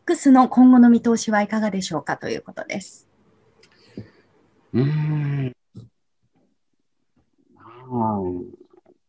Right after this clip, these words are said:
Speaker 2: ちょっと、どう、<laughs> どうなんだろう。なんかあんまり冴えないような気がしますけどもね。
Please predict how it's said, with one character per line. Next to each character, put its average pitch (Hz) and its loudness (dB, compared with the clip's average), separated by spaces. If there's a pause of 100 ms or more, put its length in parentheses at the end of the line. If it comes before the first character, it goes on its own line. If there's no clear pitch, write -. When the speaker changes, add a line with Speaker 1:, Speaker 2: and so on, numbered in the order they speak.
(140)
Speaker 2:
ち - -14
ょ - -8
っ 101 -12 (440)
と、 - -4 (300)
ど 90 -8
う、 - -8
<laughs> - -8 (160)
ど 139 -2
う 151 2
な 156 2
ん 147 2
だ 127 0
ろ - -8 (200)
う。 - -12 (840)
な 92 -4
ん 131 2
か 113 2
あ 101 2
ん 104 2
ま 113 2
り 107 -4
冴 110 0
え 113 2
な 117 4
い 104 2
よ 92 0
う 87 0
な 87 -2
気 87 -6
が 87 -6
し - -12
ま 87 -6
す - -14
け - -8
ど 90 -10
も 92 -14
ね。 92 -18